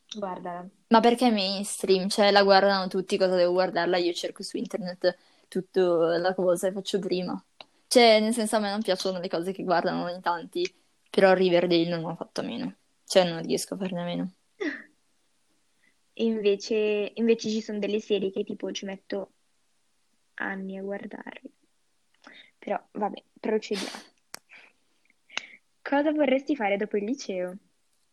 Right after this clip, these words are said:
Speaker 2: L'università di sicuro.
Speaker 1: Che cosa?
Speaker 2: E, boh, qualcosa tipo,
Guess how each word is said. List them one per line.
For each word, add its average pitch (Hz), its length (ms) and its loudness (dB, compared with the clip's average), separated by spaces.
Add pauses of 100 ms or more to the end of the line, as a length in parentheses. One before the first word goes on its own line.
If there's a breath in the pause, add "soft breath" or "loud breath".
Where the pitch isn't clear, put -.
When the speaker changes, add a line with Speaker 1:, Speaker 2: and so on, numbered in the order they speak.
(160)
Speaker 2:
L'università 220 800 4
di 190 140 0
sicuro. 190 600 2 (840)
Speaker 1:
Che - 140 -4
cosa? 214 120 8
Speaker 2:
E, 196 480 8
boh, 208 260 6
qualcosa 185 500 0
tipo, 180 760 -2